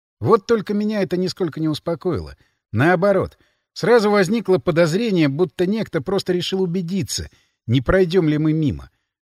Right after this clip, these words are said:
А теперь отстал, предусмотрительно решив выждать время, пока заснем. Ночью в гости наведаются.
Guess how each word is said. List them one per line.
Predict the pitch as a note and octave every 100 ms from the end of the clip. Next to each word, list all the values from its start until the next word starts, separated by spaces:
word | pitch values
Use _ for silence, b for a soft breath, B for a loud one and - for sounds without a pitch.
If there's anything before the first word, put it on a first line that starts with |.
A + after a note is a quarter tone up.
| _
А | -
теперь | G2+ F3+ C#4
отстал, | C4 A3+ - G#3 G3+ F3
предусмотрительно | D3+ C#3+ D3 E3 D#3+ B3+ - G3 E3+
решив | E3 - A3+ D3+
выждать | C#3 F#3+ D#3 F3
время, | C3+ B2+ F#2+ D#2+ C#2+ _ _ _
пока | G3+ - E3
заснем. | D#3 - A#2+ C#2+ - _ _ _ _ _ -
Ночью | A2+ G3 - F3+
в | D#3
гости | D3 A#3 -
наведаются. | B2+ A#2 A2 F2 F2 D#2+ - -